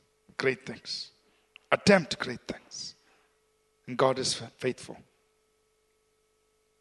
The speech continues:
Amen? I want to just say a few words about us as a church community, as a people together. That for us as a community, we also want to dream big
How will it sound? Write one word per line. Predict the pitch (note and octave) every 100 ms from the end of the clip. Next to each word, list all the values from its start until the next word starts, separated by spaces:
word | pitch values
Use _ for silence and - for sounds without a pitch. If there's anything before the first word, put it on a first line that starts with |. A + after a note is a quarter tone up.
| _
Amen? | D3+ F#3+ - - - _ _ _ _ _ _ _ _ _ _ _ _ _ _ _
I | C#3
want | F#3+ G#3+
to |
just | G#3+ -
say | - G3
a |
few | F#3+ G#3 F#3+
words | G#3 G#3 - - -
about | F3+ F#3+ F#3+
us | G3 G3
as | E3+
a | E3
church | - F#3 - -
community, | D#3+ D3+ D#3 D3+ - A#2+
as | A2+ B2
a |
people | - F3 F#3+ A#2 A2
together. | - A#2+ C#3+ C#3 B2 - _ _ _ _ - _ _ _ _ _ -
That | D3 -
for | - E3
us | G#3+
as | G#3 F3+
a | F3+
community, | F3 F3 D3 C#3
we | E3 F#3+
also | D3 D3 - - C3 D3
want | D#3 C#3 C3
to | C3 -
dream | - F3 F3 D3+ A2+ _
big | - - -